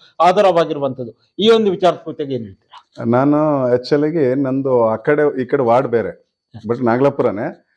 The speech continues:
Speaker 2: ಈ ಸುಗಾಪುರ ಮಠ ಬರುತ್ತೆ, ಇಳುವಳ್ಳಿ ಗ್ರಾಮ ಸುಗಾಪುರ ಮಠ.
Speaker 1: ಹ್ಮ್.
Speaker 2: ಅವರು ಪಾಪ ಮನೆಯಲ್ಲಿ ತುಂಬಾ ಅಲ್ಲಿ ಮನೆ ಬಿದ್ದೋಂಗಾಗಿತ್ತು ಅಂತ ಹೇಳಿದ್ರೆ, ಅದು, ಆ, ಭಾರಿ ತುಂಬಾ ನನಗೆ ಬೇಜಾರಾಯ್ತು ಒಂದ್ ದಿವಸ ಹೋದಾಗ.
Speaker 1: ಹ್ಮ್.
Speaker 2: ಅವಾಗ ಅವ್ರು ನನಗೆ ದಿನ ಒಂದ್ ಮೂರು ವರ್ಷದಿಂದ ನನಗೆ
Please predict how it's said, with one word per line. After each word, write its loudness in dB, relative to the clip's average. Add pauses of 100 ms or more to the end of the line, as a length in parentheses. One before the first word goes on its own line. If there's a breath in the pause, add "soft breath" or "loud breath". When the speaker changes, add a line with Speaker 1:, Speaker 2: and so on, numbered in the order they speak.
(160)
Speaker 2:
ಈ -8
ಸುಗಾಪುರ 0
ಮಠ -4 (300)
ಬರುತ್ತೆ, -4
ಇಳುವಳ್ಳಿ 0
ಗ್ರಾಮ -8
ಸುಗಾಪುರ -8
ಮಠ. -12
Speaker 1:
ಹ್ಮ್. -6 (640)
Speaker 2:
ಅವರು 2
ಪಾಪ 2 (340)
ಮನೆಯಲ್ಲಿ -2 (760)
ತುಂಬಾ 4 (560)
ಅಲ್ಲಿ -2
ಮನೆ 0
ಬಿದ್ದೋಂಗಾಗಿತ್ತು 0
ಅಂತ -8
ಹೇಳಿದ್ರೆ, -4
ಅದು, -2 (360)
ಆ, -12 (200)
ಭಾರಿ 4
ತುಂಬಾ 0
ನನಗೆ -4
ಬೇಜಾರಾಯ್ತು 2
ಒಂದ್ -12
ದಿವಸ -12
ಹೋದಾಗ. -4
Speaker 1:
ಹ್ಮ್. -12 (460)
Speaker 2:
ಅವಾಗ 4
ಅವ್ರು 4
ನನಗೆ 0
ದಿನ 2
ಒಂದ್ 2
ಮೂರು 4
ವರ್ಷದಿಂದ -2
ನನಗೆ -4